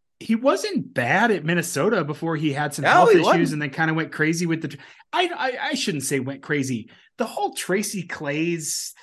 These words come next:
Speaker 1: thing was weird at Minnesota
Speaker 2: Yes.
Speaker 1: and, like, the, him and P J Fleck drama and,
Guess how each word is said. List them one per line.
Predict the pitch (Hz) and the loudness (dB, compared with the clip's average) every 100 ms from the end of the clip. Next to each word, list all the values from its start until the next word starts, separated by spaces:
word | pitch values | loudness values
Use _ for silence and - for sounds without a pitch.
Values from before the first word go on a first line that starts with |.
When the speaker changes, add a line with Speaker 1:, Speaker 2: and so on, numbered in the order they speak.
| _ | _
Speaker 1:
thing | 143 160 190 156 | -2 -2 -4 -6
was | 127 104 | -8 -8
weird | 98 104 120 131 165 151 | -14 -6 -4 0 0 -2
at | 139 | -4
Minnesota | 143 127 - 135 156 | -6 -4 -4 -2 0
Speaker 2:
Yes. | 160 156 143 | 0 0 -2
Speaker 1:
and, | 131 | -4
like, | 127 123 | -8 -6
the, | 127 117 - - - _ _ _ - | -6 -6 -10 -20 -20 _ _ _ -18
him | - 240 | -4 -2
and | 202 | -2
P | - 202 | -2 -4
J | 175 156 | -2 -2
Fleck | - 165 165 | -2 -4 0
drama | 170 160 147 | 0 0 0
and, | 139 | -6